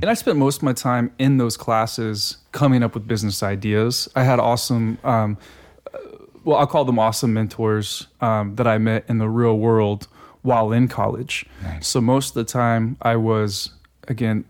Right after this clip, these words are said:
Speaker 1: these stories, they get a little too sideways. Um, but, but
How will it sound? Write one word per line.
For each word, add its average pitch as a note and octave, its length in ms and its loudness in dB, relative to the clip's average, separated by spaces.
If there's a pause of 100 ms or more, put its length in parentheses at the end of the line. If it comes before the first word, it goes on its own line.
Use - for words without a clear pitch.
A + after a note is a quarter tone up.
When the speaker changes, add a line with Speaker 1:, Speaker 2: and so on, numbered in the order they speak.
Speaker 1:
these - 140 -4
stories, A2 480 0 (160)
they B2+ 140 0
get A#2 120 2
a A2+ 60 2
little A2+ 200 4
too A#2 160 -4
sideways. B2 680 0
Um, G#2+ 380 0 (380)
but, C#3 120 2 (220)
but D3 240 -2